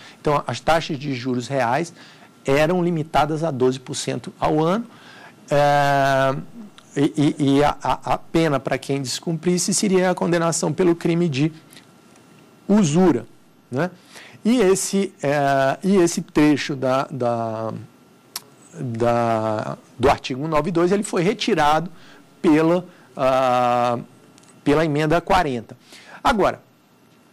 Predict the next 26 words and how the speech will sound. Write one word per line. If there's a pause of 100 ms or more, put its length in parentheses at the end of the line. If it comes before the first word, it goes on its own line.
(260)
qual
é
a
outra
diferença?
Eu
não
vou
entrar
nos
detalhes,
mas,
ah,
só
esse
ponto
aqui
que
é
importante. (260)
É
que
o
projeto,
a,
a,